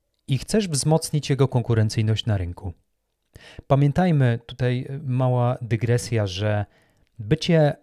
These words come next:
product managerem, i ja też siebie definiuję jako takiego product managera,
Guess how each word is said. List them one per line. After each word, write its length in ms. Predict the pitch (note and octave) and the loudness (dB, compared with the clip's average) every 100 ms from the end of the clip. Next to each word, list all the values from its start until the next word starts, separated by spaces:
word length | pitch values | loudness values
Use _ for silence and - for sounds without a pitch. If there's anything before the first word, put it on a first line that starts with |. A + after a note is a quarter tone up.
| _ | _
product 440 | - C3+ C3 - B2+ | 0 2 2 0 0
managerem, 840 | B2+ A#2+ G#2 B2 B2 F#2 F#2 G2 _ _ _ _ | 2 2 2 2 2 0 -4 -10 _ _ _ _
i 80 | B2 | 0
ja 100 | A#2+ | 0
też 180 | - B2 | 0 -4
siebie 320 | - C#3 C3 | -2 -2 0
definiuję 460 | A2+ A#2 A2 G#2+ G2+ | -2 -2 0 0 0
jako 200 | - - | -2 -6
takiego 520 | A2+ A2+ G#2 G2+ - _ _ | -4 -2 0 0 -2 _ _
product 360 | - A2 G#2+ - | 0 2 0 -2
managera, 600 | G#2+ G#2 G2 F#2+ F#2+ | -2 -2 0 0 0